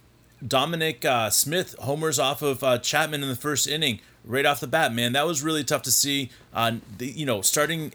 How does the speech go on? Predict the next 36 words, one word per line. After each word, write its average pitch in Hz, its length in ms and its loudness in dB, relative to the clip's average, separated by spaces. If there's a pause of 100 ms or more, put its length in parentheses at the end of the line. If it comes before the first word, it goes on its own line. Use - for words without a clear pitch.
any 160 200 2
game 131 380 2 (180)
down 135 460 0
one 139 200 -2
to 147 60 -2
nothing 131 580 -2
isn't 135 280 -2
the 131 80 -2
way 127 160 0
to 117 80 -2
go. 117 380 0 (280)
Um, 110 240 -2
but 120 160 -2
luckily 160 380 0
enough, 139 240 0
in 131 80 -4
the 120 60 -2
bottom 151 360 2
of 143 60 -4
the 120 80 -4
second, 135 500 2
we 131 140 -4
were 135 80 0
able 123 360 0
to 123 300 -2
get 123 200 -2
some 120 120 -2
stuff 117 240 0
going 110 320 -2
on. 87 280 -6 (480)
In 135 80 -2
the 139 80 -2
bottom 151 260 -2
of 170 40 -2
the - 80 2
second, 165 400 2